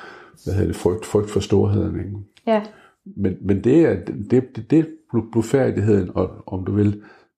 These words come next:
Speaker 1: øh, skamfølelsen, som for-, fortæller, hvor, hvor, hvor kan du være med det? Fordi lige snart du øver dig på at være med det, og det er der, det ikke aldrig kan blive til, tilstande. Det kan være noget, du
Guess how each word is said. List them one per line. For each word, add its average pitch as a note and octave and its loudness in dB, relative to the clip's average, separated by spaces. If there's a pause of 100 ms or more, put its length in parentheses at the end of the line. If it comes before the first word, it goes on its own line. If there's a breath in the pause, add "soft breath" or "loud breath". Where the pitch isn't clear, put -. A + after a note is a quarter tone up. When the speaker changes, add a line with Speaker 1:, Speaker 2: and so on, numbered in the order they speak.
Speaker 1:
øh, - -8
skamfølelsen, A2+ 2
som F#2+ -2
for-, F#2 2
fortæller, A#2 2
hvor, G#2 2 (360)
hvor, G#2 -2
hvor - 2
kan - 0
du G#2 2
være G2+ 2
med G2+ 2
det? G2 -6
Fordi F#2 -8
lige G2+ -2
snart D3 0
du G#2 0 (320)
øver B2+ 4
dig C3 4
på G#2 0
at F2+ -4
være G#2 2
med G2+ 2
det, G2 0 (320 loud breath)
og F#2 -6
det F#2 0
er F#2 0
der, A2 6
det G2 4
ikke A2 0
aldrig C3+ 2
kan G#2 0
blive G2 0
til, A2+ -2
tilstande. F2+ -2 (100)
Det F#2+ -6
kan B2+ -4
være B2+ 0
noget, A2 4
du G#2 0